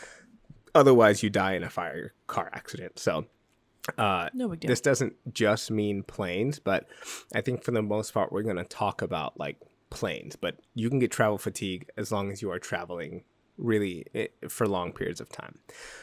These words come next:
Speaker 1: Um, and it happens on one journey. So let's say you travel once a year, right? You're gonna get tired then. Um, or you do, like, a lot of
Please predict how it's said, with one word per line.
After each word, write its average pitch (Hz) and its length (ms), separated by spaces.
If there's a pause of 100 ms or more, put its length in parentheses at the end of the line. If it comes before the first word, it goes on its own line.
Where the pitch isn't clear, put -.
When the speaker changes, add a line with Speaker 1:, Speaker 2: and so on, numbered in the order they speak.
(120)
Speaker 1:
Um, 87 480 (320)
and 123 120
it - 120
happens 131 840 (680)
on 113 280
one 110 260
journey. 123 320
So 113 140
let's 104 160
say 117 80
you 101 140
travel 95 440
once 104 320
a 92 80
year, 82 400
right? 95 200
You're 127 160
gonna 131 140
get 95 140
tired 95 300
then. 92 300 (360)
Um, 90 320
or 131 200
you 123 100
do, 117 160
like, 92 200
a 98 60
lot 98 320
of 87 240